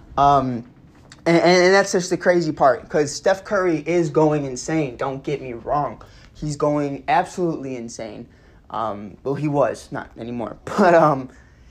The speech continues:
the, the man put the team on his back. Let's be real. I mean, James Wines-, James Wiseman was out. I don't know why I said his name like that. I think I got allergies. Um,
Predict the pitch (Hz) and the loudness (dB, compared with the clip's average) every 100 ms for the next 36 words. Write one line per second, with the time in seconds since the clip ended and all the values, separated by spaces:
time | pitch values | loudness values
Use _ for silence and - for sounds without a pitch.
0 | _ - 156 170 165 175 190 220 196 202 | _ -10 -4 -4 -2 0 2 0 -2 -6
1 | 190 - 185 165 135 123 143 131 - - | -8 -4 -2 0 -2 -2 0 0 -2 -14
2 | 151 143 143 131 135 - - 143 151 135 | -12 -4 -4 -2 -4 -4 -6 -2 -2 -4
3 | 123 123 156 165 170 139 139 143 147 143 | -8 -8 -4 0 -2 -4 -4 -4 -4 -8
4 | 139 139 175 208 180 139 147 156 139 135 | -10 -2 0 0 -4 -2 -2 -2 -6 -8
5 | 139 143 - - 147 139 131 131 - 139 | -6 -8 -12 -6 -2 2 2 0 -4 -8
6 | 143 131 131 127 131 127 127 123 120 120 | -6 -4 -4 -6 -12 -12 -12 -10 -8 -6
7 | 127 160 170 165 127 - 127 127 123 123 | -8 -8 -6 -2 -2 -2 -4 -4 -10 -18
8 | - - - - 135 143 135 127 123 | -20 -20 -20 -8 -2 0 0 -2 -12